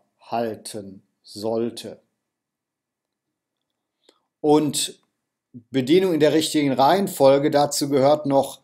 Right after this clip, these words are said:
ein freundlicher Verweis, ich schreibe das jetzt nicht mehr hin, ein freundlicher Verweis, wenn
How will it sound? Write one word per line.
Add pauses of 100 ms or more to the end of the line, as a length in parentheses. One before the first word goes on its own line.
(260)
ein
freundlicher (2250)
Verweis, (1080)
ich
schreibe
das
jetzt
nicht
mehr
hin,
ein
freundlicher
Verweis, (680)
wenn